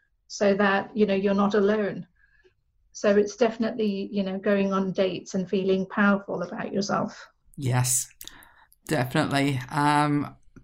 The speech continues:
Speaker 2: very wise words, Ambila. And on that note,
Speaker 1: Thank you.
Speaker 2: um,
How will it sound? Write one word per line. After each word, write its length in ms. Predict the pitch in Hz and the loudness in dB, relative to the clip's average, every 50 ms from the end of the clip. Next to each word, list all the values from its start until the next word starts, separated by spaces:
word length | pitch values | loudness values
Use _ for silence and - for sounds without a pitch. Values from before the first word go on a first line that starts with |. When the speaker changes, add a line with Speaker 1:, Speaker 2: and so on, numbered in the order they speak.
| _ - | _ 2
Speaker 2:
very 240 | 175 175 180 180 170 | 4 6 8 8 6
wise 480 | 165 170 160 160 156 160 160 156 - | 6 6 8 8 8 6 4 2 -2
words, 560 | 156 156 160 160 156 151 151 147 - - - - - - | 2 4 6 6 6 6 4 2 0 -4 -6 -6 -8 -4
Ambila. 680 | - 147 147 147 156 156 156 156 156 160 160 170 - - - | -2 0 0 2 2 2 4 4 4 4 4 2 0 -4 -2
And 160 | 156 156 156 | 0 2 4
on 140 | 156 160 165 | 4 6 6
that 220 | 165 160 - - | 6 6 4 4
note, 380 | 165 165 160 165 170 170 202 196 | 4 4 4 6 4 4 4 2
Speaker 1:
Thank 220 | - - - - | 2 0 -2 0
you. 60 | 151 156 | 2 2
Speaker 2:
um, 440 | 156 160 160 160 160 160 160 151 | 4 4 4 4 4 2 2 0